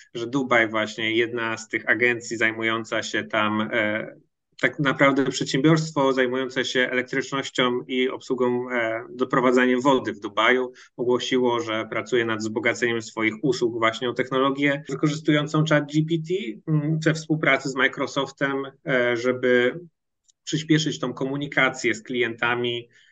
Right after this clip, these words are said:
i świadczyć jak najlepsze te usługi. Więc to było najpierw w Dubaju, potem też bardzo szybko Singapur, e, dostał na to finansowanie od rządu i przedstawiono tam narzędzie Pair,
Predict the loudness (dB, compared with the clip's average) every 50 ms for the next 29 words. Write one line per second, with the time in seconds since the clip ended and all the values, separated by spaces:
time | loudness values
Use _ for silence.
0 | _ _ _ _ _ -4 -2 0 0 0 0 -2 -2 -2 0 2 2 0 0 -2
1 | -4 -4 -2 0 0 0 -2 -2 -6 -2 0 2 2 2 2 0 -2 -4 -2 -2
2 | -2 -2 -2 -4 -4 -2 -2 -2 -2 -4 -4 -4 -6 -6 -8 _ _ _ _ -8
3 | -4 0 2 2 2 2 -2 -6 -10 -16 -8 0 2 2 2 2 0 -2 -2 0
4 | 2 4 4 4 4 4 2 2 2 0 2 2 2 0 0 -4 -8 -6 -2 0
5 | 2 2 4 4 4 4 4 2 2 2 0 -2 -2 -2 -2 -2 0 0 0 0
6 | 0 -2 -2 -2 -6 -6 -4 -4 -4 -4 -2 -4 0 4 4 4 4 6 6 6
7 | 6 6 4 0 -10 -16 -16 -16 _ -2 0 2 2 2 2 0 -2 -2 0 0
8 | 0 0 -2 -4 -2 -2 -2 0 0 -2 -4 -6 -8 -8 -8 -10 -14 -18 -14 -6
9 | -2 0 0 0 0 -2 -2 2 2 4 4 4 2 0 -2 -2 -2 0 0 0
10 | 0 0 -2 -4 -4 -2 -2 -2 -2 0 0 0 0 0 -2 -4 -6 -10 -6 -2
11 | 0 2 2 4 2 2 0 0 -2 0 0 0 0 0 -2 -2 -2 -4 -4 _
12 | 0 2 4 4 2 0 -2